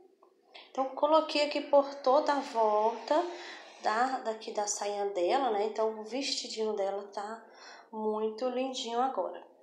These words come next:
E aqui na cabecinha, gente, aqui nas orelhinhas, eu vou colocar um lacinho.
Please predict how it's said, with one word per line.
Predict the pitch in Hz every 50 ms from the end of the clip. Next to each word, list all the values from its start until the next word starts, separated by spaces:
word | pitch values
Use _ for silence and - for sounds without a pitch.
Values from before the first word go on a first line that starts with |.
| - - - _ - - - - - -
E | 277 339
aqui | 392 392 - - 320
na | 302 277 -
cabecinha, | - 240 226 202 202 202 - - - - 277 277 254 220
gente, | 196 190 185 175 175 175 - - - -
aqui | - - - 208
nas | 202 196 185 180 175 175
orelhinhas, | 175 170 170 170 175 190 214 247 269 269 - - - - - - - - -
eu | 233
vou | 240 254 254
colocar | 254 254 254 247 247 254 - 233 220 214 - - -
um | 269 302
lacinho. | 320 311 320 311 - - - - - 247 226 220 214 208 214 214 220 240 262 285 330 440 -